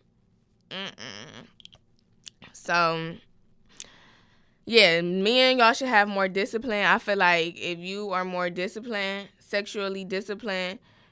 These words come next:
you will realize there's more to a female than, you know, just sex, just her body. You, uh, men can honestly, honestly learn a lot from women if they just keep their mind in the gutter. And then now, ladies, back to when I said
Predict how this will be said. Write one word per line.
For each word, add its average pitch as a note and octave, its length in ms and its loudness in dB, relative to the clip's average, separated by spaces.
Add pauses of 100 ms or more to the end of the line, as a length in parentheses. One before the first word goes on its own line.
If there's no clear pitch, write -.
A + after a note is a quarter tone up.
you G3 200 -10
will G3+ 120 0
realize F#3 460 0
there's F3+ 120 -8
more F3 480 -4
to F3+ 260 -8
a E3+ 80 -6
female E3 600 -8
than, E3 220 -8
you E3+ 80 -10
know, E3 260 -6
just E3 320 -14
sex, D3+ 320 -12
just F3 240 -12
her E3 140 -8
body. C#3 420 -10 (680)
You, G#3+ 320 -6
uh, D#3+ 200 2
men B3+ 480 0
can C4+ 160 -4
honestly, G3 760 0
honestly G3+ 500 0
learn F3 320 0
a D#3+ 100 -2
lot E3 320 -2
from F3 260 -12
women D3 360 -14 (120)
if F3 160 -10
they E3+ 160 -6
just E3+ 360 -12
keep A#3 340 -16
their G3 320 -10
mind F3 400 -10
in F3 160 -14
the - 80 -16
gutter. - 360 -16 (920)
And F3 140 -8
then F3 220 -4
now, F3 180 2
ladies, F#3+ 500 0
back F#3+ 240 -2
to A3+ 100 -10
when F#3+ 180 -2
I F3+ 140 -2
said F3+ 580 -4